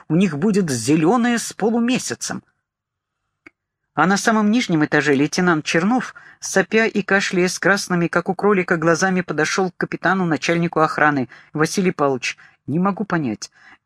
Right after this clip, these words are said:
Это у меня гайморит, наверное». Тот брезгливо отодвинулся. «Сейчас грипп ходит, обыкновенный. От него не мрут. Ну, разве что дохляки, что на переподготовку не ходят». Тот вытащил носовой платок размером с простыню,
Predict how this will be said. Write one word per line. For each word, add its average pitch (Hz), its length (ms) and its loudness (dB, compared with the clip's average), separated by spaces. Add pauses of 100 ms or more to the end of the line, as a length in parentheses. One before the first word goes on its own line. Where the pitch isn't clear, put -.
Это 220 320 -2
у 202 120 -2
меня 208 420 0 (320)
гайморит, 202 540 0
наверное». 131 540 2
Тот 156 180 -4
брезгливо 151 560 0
отодвинулся. 135 800 -2
«Сейчас 175 440 -2
грипп 175 280 -4
ходит, 135 520 -2
обыкновенный. 151 840 0 (300)
От 165 180 -2
него 185 200 2
не 180 140 2
мрут. 160 340 0 (600)
Ну, 196 160 2
разве 190 260 2
что 196 220 -2
дохляки, 170 600 0 (220)
что - 300 0
на 156 120 2
переподготовку 147 840 -2
не 131 80 0
ходят». 123 420 -4 (400)
Тот 202 200 -2
вытащил 175 400 -2
носовой 170 360 0
платок - 440 -2
размером 170 480 2
с - 120 -8
простыню, 170 680 -2